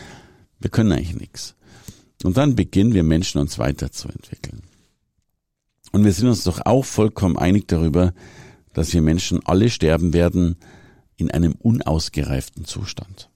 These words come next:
Wir werden immer noch nicht gut genug sein, wir werden immer vieles noch nicht geschafft haben. Und dennoch dürfen wir anderen Menschen helfen, so gut wie wir eben sind. Bin ich gut genug? Kann ich alles? Natürlich nicht.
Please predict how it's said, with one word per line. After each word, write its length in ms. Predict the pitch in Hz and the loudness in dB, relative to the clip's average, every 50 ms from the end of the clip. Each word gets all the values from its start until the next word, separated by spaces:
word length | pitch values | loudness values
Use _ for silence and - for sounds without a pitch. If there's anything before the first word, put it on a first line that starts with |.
| _ _ _ _ _ | _ _ _ _ _
Wir 100 | - 73 | -6 -4
werden 220 | 87 85 80 80 | -2 -2 -2 -2
immer 340 | - 127 139 143 151 135 110 | 0 2 4 6 6 6 4
noch 160 | 95 87 78 | 4 2 0
nicht 180 | 82 82 76 - | 0 -2 -4 -4
gut 240 | - 104 107 - - | -4 -4 -4 -2 0
genug 320 | - 92 87 87 - - | 0 2 2 2 0 -2
sein, 220 | - - 87 82 80 | -2 0 2 2 2
wir 100 | 76 71 | 2 0
werden 300 | 76 78 78 78 69 - | 0 -2 -2 -4 -6 -2
immer 440 | - 101 101 104 101 95 90 82 80 - - - - - - - _ _ | 0 2 4 4 4 4 4 2 0 -4 -12 -20 -20 -20 -20 -20 _ _
vieles 640 | - - - - 95 101 110 104 92 80 - - | -18 -14 -4 0 2 2 4 4 2 0 -2 -6
noch 200 | - - - - | -8 -8 -4 -4
nicht 300 | 82 73 - - - - | -4 -4 -4 -8 -12 -12
geschafft 440 | - 82 - - - - - - - | -12 -10 -10 -12 -12 -14 -18 -20 -20
haben. 180 | - - - | -20 -14 -10
Und 140 | - 73 - | -10 -4 0
dennoch 420 | 92 90 104 127 135 110 - - - _ - - - - - - _ _ _ _ _ _ _ _ _ _ _ _ - | 2 2 4 4 2 2 0 -6 -16 _ -20 -20 -20 -20 -20 -20 _ _ _ _ _ _ _ _ _ _ _ _ -2
dürfen 280 | - 98 90 - - 87 | 0 0 0 0 0 0
wir 160 | 82 78 58 | 2 2 2
anderen 240 | 76 78 85 82 76 | 0 0 0 2 2
Menschen 340 | 71 71 71 - - - 69 | 0 0 -2 -2 -4 -2 0
helfen, 400 | 71 76 85 90 - 95 92 - - | 0 0 0 0 -2 -2 -4 -4 -6
so 240 | - 78 82 90 82 | -8 -2 -2 -2 -2
gut 560 | - - - 101 110 120 127 123 - - - | -2 -2 0 2 2 2 2 -2 -6 -14 -20
wie 240 | - - - 85 - | -12 -6 -6 -4 -2
wir 200 | - 85 - - | 0 0 0 2
eben 260 | 80 85 87 - 92 | 0 0 0 0 -2
sind. 380 | 87 87 104 92 76 - - - _ _ _ _ _ _ _ | -2 0 -2 -2 -2 -6 -12 -20 _ _ _ _ _ _ _
Bin 180 | - 92 101 101 - | 0 0 0 0 0
ich 240 | 98 95 - - | -4 -6 -6 -4
gut 260 | - 98 110 113 - - | -2 0 0 0 -2 -2
genug? 400 | - 92 92 107 131 - - - _ | 0 2 2 0 0 -4 -10 -16 _
Kann 300 | - - 85 98 110 78 | -4 -2 0 0 2 0
ich 240 | 53 - - - - | -2 -2 -4 -4 -2
alles? 440 | - 85 95 98 107 107 - - - - | 0 2 2 2 0 -2 -4 -10 -16 -8
Natürlich 640 | - - 95 92 - - - 98 90 87 90 - - | -2 0 0 0 0 0 0 2 2 2 0 -2 -6
nicht. 340 | - - - - - _ | -8 -8 -8 -12 -18 _